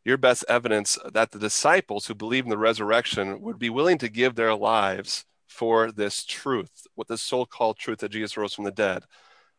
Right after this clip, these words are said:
But I love that Pilate says, "Well, what is truth?" How many other world religions do the very same thing? Jihadists of the Islamic faith give their lives for the truth in their jihad to serve Allah. Kamikaze pilots give their lives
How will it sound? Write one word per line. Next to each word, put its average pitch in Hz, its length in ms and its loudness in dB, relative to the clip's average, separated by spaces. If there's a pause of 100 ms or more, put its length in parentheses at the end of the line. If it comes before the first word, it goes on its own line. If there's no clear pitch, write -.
(140)
But 131 140 2 (760)
I 131 100 6
love 139 260 6
that 123 240 0
Pilate 127 320 4
says, 120 180 -2
"Well, 120 120 -2
what 131 180 4
is 165 160 0
truth?" - 480 -8 (320)
How 175 140 4
many 196 200 4
other 147 200 4
world 127 260 4
religions 113 400 2
do 117 100 -6
the 107 140 -2
very 104 240 2
same 101 320 -2
thing? 98 480 -4
Jihadists 131 540 2
of 113 80 -12
the 117 100 -8
Islamic 117 420 2
faith 98 440 -4 (400)
give 123 320 2
their 123 200 6
lives 104 480 2
for 104 220 -6
the 104 80 -6
truth 95 400 -6
in 104 80 -8
their 104 160 -2
jihad 98 560 -4 (100)
to 104 80 -12
serve 104 300 -4
Allah. 104 380 0 (520)
Kamikaze 143 720 4
pilots - 540 -4 (260)
give 135 240 2
their 135 200 6
lives 98 540 2